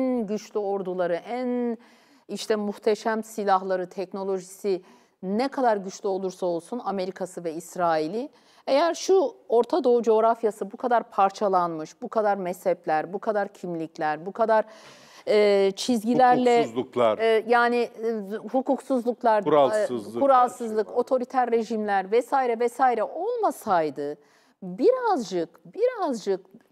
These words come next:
Speaker 1: egemen devlet olmanın gereği olarak, e, kendi milletlerini ve toplumlarının, e, menfaatlerini kendi menfaatlerinden önceleyen, e,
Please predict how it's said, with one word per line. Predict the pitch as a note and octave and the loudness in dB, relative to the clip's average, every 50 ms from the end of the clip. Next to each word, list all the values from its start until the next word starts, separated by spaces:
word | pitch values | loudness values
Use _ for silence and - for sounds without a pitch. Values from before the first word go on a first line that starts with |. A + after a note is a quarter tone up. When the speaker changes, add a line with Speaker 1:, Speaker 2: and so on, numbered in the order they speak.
| - _ - | -12 _ -2
Speaker 1:
egemen | A#3 A3+ B3 B3 A#3+ B3+ B3+ B3 A#3+ | 0 2 2 2 0 0 -2 -2 0
devlet | A3+ A3 G#3+ G#3+ A3 A3 G#3+ | 0 0 0 0 -2 -2 -2
olmanın | A3 G#3 G3+ G3+ G3+ G3 G3 G3+ G3 | -2 -4 -4 -4 -6 -6 -6 -6 -4
gereği | F#3 G3 F#3+ F#3 F#3 F#3+ F#3+ | -2 0 0 2 2 0 0
olarak, | F#3 F3+ F3 E3+ E3 D3+ D3+ D3 C#3+ C#3+ - - _ _ _ - _ _ _ - | 0 0 0 -2 -2 -2 -2 -2 -4 -6 -8 -12 _ _ _ -20 _ _ _ 2
e, | F#3 F#3 F#3 F#3 F3+ F3+ F3 E3+ E3 D#3+ D#3 - - - - _ | 4 4 6 6 6 6 6 6 4 2 0 -2 -6 -12 -20 _
kendi | - - A3+ A#3 A3+ A#3+ C4 | -6 -4 -2 -2 0 -2 -2
milletlerini | C4 B3 A#3 A3+ A3+ A3 - A3 A3 G#3 G#3+ A3 A3 G#3+ | -2 -2 0 0 -2 -2 -2 -2 -2 -2 -2 -4 -2 -2
ve | A3 | -4
toplumlarının, | G#3+ G#3+ - G#3 G#3 G#3 - G#3+ G#3 G#3 G3+ G3 G3+ G3 G3+ G#3 G#3 G#3 G#3 - - - _ _ _ _ - F3+ E3+ E3+ F3+ | -4 -4 -6 -8 -6 -6 -8 -6 -4 -2 -2 -2 -2 -2 -4 -4 -4 -6 -8 -12 -18 -20 _ _ _ _ -16 -14 -12 -8 -4
e, | F#3+ G3 F#3+ F#3 F#3 | -2 0 2 2 2
menfaatlerini | F#3 F#3 G3+ A3 A3+ A3+ - - B3+ A#3 A#3 A#3 A#3 A#3+ A#3+ A#3 B3 B3 C4 C4 | 0 0 0 0 0 -2 -2 0 2 2 2 2 2 2 2 2 2 0 -2 -2
kendi | B3+ - - A#3 A3+ A3+ A#3 C4 C#4 | -4 -6 -8 -6 -6 -4 -2 -2 -2
menfaatlerinden | C#4 C4 B3+ A#3+ - B3 A3+ A3+ A3+ A#3 A3+ A3+ A3+ A3 A3+ A3+ G#3+ | 0 0 -2 0 2 2 2 2 2 0 0 0 0 0 0 -2 -2
önceleyen, | F#3 A3 A3 A3 G#3 A3 G#3+ G#3 G#3 G#3 G#3 G3+ G3+ G3+ - - - - _ _ _ _ - | -2 -4 -4 0 2 2 2 2 0 -2 -2 -2 -4 -6 -8 -14 -20 -20 _ _ _ _ -2
e, | F#3 G3 G3 G3 F#3+ F#3 F#3+ | 2 4 4 6 6 4 4